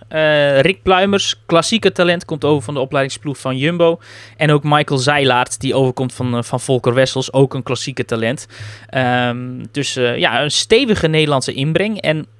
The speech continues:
opvallend, want, ehm, het is natuurlijk een Zwitserse ploeg. En Fabian Cancellara is de grote man achter die ploeg, is eigenaar van die ploeg geworden in april. Ehm, grote sponsor ook. Tudor is, eh, ja, dat zijn gewoon kwaliteits-, eh, en,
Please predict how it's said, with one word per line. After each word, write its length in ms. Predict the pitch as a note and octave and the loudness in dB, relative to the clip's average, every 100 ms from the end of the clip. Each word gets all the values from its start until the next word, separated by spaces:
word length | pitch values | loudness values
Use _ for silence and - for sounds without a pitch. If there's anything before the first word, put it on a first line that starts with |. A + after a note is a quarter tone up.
| - | -6
opvallend, 560 | - F#3 - G3 C4 D4 | 0 2 2 2 2 0
want, 280 | F3+ F3 - - - - - - | 0 0 -6 -18 -20 -20 -20 -6
ehm, 420 | D#3 D3+ C#3+ C#3 - | 0 0 0 -4 -6
het 140 | D3 | -4
is 100 | A#3 | -2
natuurlijk 340 | G3+ F#3+ D#3 | -2 0 -2
een 60 | B2+ | -2
Zwitserse 460 | - - - - C3 | 0 -2 -2 -8 -6
ploeg. 380 | D#3 C#4 - - | -2 -2 -4 -6
En 340 | D3 C#3 C3 - | -4 -4 -6 -10
Fabian 420 | - E3+ D3+ C#3+ | 0 0 2 0
Cancellara 640 | D3 D3 - C#3+ F#3+ D#3+ B2 | 2 0 2 4 4 2 0
is 140 | C3 | -2
de 100 | C3 | -2
grote 280 | C#3+ C3 A#2+ | 0 0 0
man 220 | B2 D#3+ | 0 0
achter 220 | F#3 - | -2 -4
die 100 | F#3 | -6
ploeg, 160 | G#3+ G#3+ | -4 -6
is 120 | D#3 | -6
eigenaar 440 | B2 C#3 F3 E3+ | -2 -2 0 -4
van 100 | F3 | -4
die 100 | F#3 | -8
ploeg 180 | - F#3+ | -6 -6
geworden 440 | F3+ E3+ E3+ E3+ - | -4 -2 -2 -2 -4
in 140 | E3 | -6
april. 380 | D3 D#3 F3 B3 - - - - - | -6 -4 -6 -6 -12 -20 -20 -20 -8
Ehm, 440 | C#3 C3+ C3 C3 - - | -4 -2 -4 -8 -12 -12
grote 540 | - - F3 A#3+ A3 | -4 2 6 6 2
sponsor 460 | - - E3+ - G3 | -2 -4 -4 0 2
ook. 240 | A#3 - - - | 2 0 -18 -12
Tudor 380 | - F#3+ D#3 C#3 | 0 2 4 2
is, 240 | - C#3 - | 0 -4 -2
eh, 280 | C3+ B2+ B2 | 0 2 0
ja, 180 | C3 | -2
dat 140 | G2+ A#2 | -4 -4
zijn 140 | C3 | -4
gewoon 180 | B2+ C3 | -2 -2
kwaliteits-, 720 | - C#3+ B2+ D#3+ D3 D3+ - | 0 0 0 0 -2 -2 -4
eh, 340 | C#3 B2+ B2 A#2+ | 0 0 0 -2
en, 160 | B2 | -8